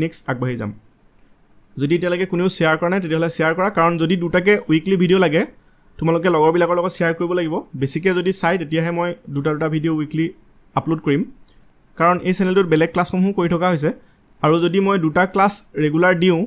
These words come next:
আৰু যদি তাত বহুত কম মানুহে চায়, তেতিয়াহ'লে চেনেলটোত বহুত বেছি এফেক্ট কৰে। চ' তোমালোকে যদি দুটা ক্লাছকৈ বিচাৰা উইকলি, তেতিয়াহ'লে লগৰবিলাকৰ লগত শ্বেয়াৰ কৰা। আৰু যদি কিবা ডাউট থাকি গ'ল, মোক তোমালোকে Instagram-তো মেছেজ দিব পাৰিবা।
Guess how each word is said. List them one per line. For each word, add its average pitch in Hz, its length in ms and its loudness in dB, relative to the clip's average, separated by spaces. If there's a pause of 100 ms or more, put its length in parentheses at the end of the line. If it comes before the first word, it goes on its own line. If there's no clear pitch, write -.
(360)
আৰু 143 140 0
যদি 160 180 0
তাত 165 140 0
বহুত 190 160 0 (100)
কম 196 180 0
মানুহে 196 260 2
চায়, 196 180 -2
তেতিয়াহ'লে 160 360 -4
চেনেলটোত 156 360 -4
বহুত 156 180 -2
বেছি 160 220 -4
এফেক্ট 156 240 -6
কৰে। 135 120 -2 (720)
চ' 202 160 0
তোমালোকে 175 300 -2
যদি 185 120 0 (120)
দুটা 156 220 -2
ক্লাছকৈ 170 320 -2
বিচাৰা 165 240 -2 (640)
উইকলি, 151 300 0 (340)
তেতিয়াহ'লে 156 340 0
লগৰবিলাকৰ 147 420 -2
লগত 196 200 -4
শ্বেয়াৰ 143 220 -2
কৰা। 160 120 0 (440)
আৰু 175 160 4
যদি 220 140 2
কিবা 226 180 4
ডাউট 175 200 4
থাকি 190 160 2
গ'ল, 220 160 4
মোক 202 160 -2
তোমালোকে 175 380 0
Instagram-তো 151 500 -2
মেছেজ 139 260 -4
দিব 123 80 -8 (100)
পাৰিবা। 110 200 -6